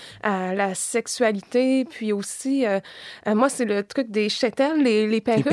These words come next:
Speaker 1: là,
Speaker 2: perruques,
Speaker 1: que
Speaker 2: ouais,
Speaker 1: les
Speaker 2: ouais.
Speaker 1: femmes portent, qui
Speaker 2: Mhm.
Speaker 1: m'a même amené à faire des recherches à ce sujet-là parce que c'était une pratique que je comprenais pas. Si je peux comprendre le voile islamique qui sert à, à recouvrir les cheveux,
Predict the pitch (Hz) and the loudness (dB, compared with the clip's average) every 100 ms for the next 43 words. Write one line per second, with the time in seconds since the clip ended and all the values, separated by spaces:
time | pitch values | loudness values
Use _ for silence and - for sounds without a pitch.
0 | - 302 349 415 262 247 285 285 269 247 | 2 4 4 4 4 4 4 4 4 2
1 | 302 349 - 254 240 226 214 214 247 311 | 0 2 2 2 4 4 2 0 2 2
2 | 254 254 262 226 269 233 226 247 - 285 | 4 2 2 2 2 2 2 2 2 0
3 | 285 - 214 - 208 208 240 226 214 302 | 0 0 -2 0 0 0 -2 0 0 0
4 | 233 220 220 254 233 - 202 269 - 214 | -2 -4 -2 0 0 -4 -4 -4 -2 -4
5 | - 226 226 233 220 202 240 294 - - | 0 0 2 2 2 0 -2 -4 -6 -20
6 | - - - 285 269 208 254 269 247 208 | -6 0 2 2 0 0 2 4 4 2
7 | 240 254 233 - 214 202 240 262 - - | 2 2 0 0 0 2 2 0 -6 -8
8 | - 226 226 185 202 202 220 214 196 240 | -2 0 -2 -4 -4 -4 -4 -6 0 2
9 | 240 220 208 208 185 226 | 2 0 -2 -4 -2 -2